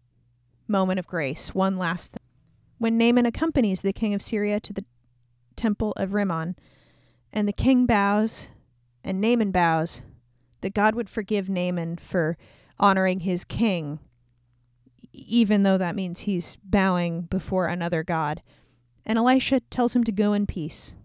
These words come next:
to keep everything, to take the dirt, and go. This is such a cool conversion story, and Gehazi decides to ruin everything. He goes and chases the guy down,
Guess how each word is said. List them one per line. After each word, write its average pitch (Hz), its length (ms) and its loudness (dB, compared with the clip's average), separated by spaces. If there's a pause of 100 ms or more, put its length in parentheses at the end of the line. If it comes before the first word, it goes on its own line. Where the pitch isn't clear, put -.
(140)
to - 80 -16
keep - 260 -4
everything, 269 520 -2
to - 100 -12
take 208 260 -4
the 190 100 -8
dirt, 247 260 -4 (640)
and 180 160 -6
go. 156 280 0 (1400)
This - 220 6
is 370 100 10
such - 300 2
a 202 80 -2
cool 202 340 0
conversion 180 540 -2
story, 196 460 0 (240)
and 233 200 0
Gehazi 339 440 6
decides 202 520 2
to 262 140 -2
ruin 240 340 4
everything. 302 520 0
He 226 120 -2
goes 339 300 6
and 339 100 0
chases 277 340 -2
the 277 80 -4
guy 247 200 2
down, 254 360 2